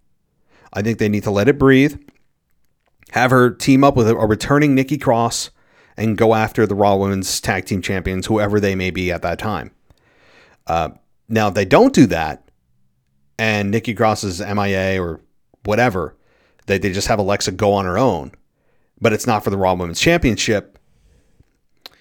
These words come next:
probably, looking at this roster, gotta be Asuka. It, it, it just, it's got to be, I would think, because Asuka's not gonna become Raw Women's Champion anytime soon.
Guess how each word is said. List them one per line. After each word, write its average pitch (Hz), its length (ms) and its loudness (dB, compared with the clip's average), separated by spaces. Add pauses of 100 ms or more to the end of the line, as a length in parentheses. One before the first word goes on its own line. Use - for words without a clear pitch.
(840)
probably, 170 760 4 (1000)
looking 117 280 -4
at 117 120 -2
this 117 200 -2
roster, 117 540 -2 (1500)
gotta 104 220 0
be 101 100 0
Asuka. 87 480 -2 (1000)
It, 110 220 -6
it, 101 160 -6 (220)
it 107 100 -6
just, - 240 -6 (140)
it's 107 140 -10
got 107 300 -2
to - 80 -8
be, 80 280 -8 (600)
I 110 120 2
would 110 140 0
think, 85 380 -8 (600)
because 117 220 -2
Asuka's 151 340 2
not 127 200 4
gonna 123 160 4
become 110 260 0
Raw 101 160 2
Women's 101 280 -2
Champion 98 360 -4
anytime 92 340 -6
soon. - 260 -12